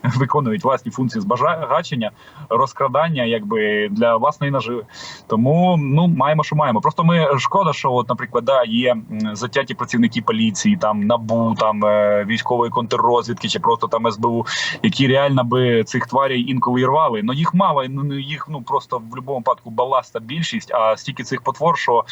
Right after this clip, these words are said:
ми розуміємо, що і війна йде, що є чисто воєнні задачі, там так само і Д С Р, там і набу і так далі. Ну, набу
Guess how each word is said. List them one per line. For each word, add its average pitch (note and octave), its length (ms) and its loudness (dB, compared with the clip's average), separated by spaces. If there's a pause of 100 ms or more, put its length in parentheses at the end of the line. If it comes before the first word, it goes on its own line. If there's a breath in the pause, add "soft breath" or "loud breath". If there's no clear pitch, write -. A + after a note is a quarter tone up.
(360 loud breath)
ми B2+ 100 2
розуміємо, B2+ 280 4
що C#3 160 0
і B2+ 60 4
війна D3+ 320 4
йде, A2+ 200 2
що - 140 -2
є A#2+ 120 2
чисто B2+ 260 -4
воєнні C3+ 380 0
задачі, D#3 440 -2
там G#2 140 -2
так - 120 -4
само A#2 260 0
і A2+ 120 2
Д A#2 140 -2
С C3 140 -2
Р, D3+ 220 2
там B2+ 200 -2
і B2 60 2
набу B2+ 420 0
і - 20 -4
так A#2 140 -6
далі. C3 320 0
Ну, D#3+ 80 2
набу D3 260 0